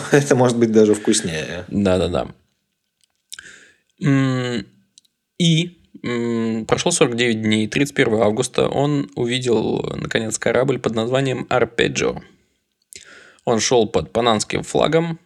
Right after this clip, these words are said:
Speaker 2: И знаете, что начал делать Адиланг? Он начал размахивать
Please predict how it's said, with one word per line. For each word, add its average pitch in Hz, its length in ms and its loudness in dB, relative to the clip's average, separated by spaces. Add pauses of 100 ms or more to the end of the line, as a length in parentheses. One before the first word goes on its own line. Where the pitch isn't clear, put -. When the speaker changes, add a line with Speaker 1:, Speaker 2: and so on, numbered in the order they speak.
(200)
Speaker 2:
И 120 60 0
знаете, 117 340 0
что - 180 -2
начал 139 280 0
делать 151 340 2
Адиланг? 185 600 0 (1300)
Он 143 280 4
начал 143 360 2
размахивать 123 880 2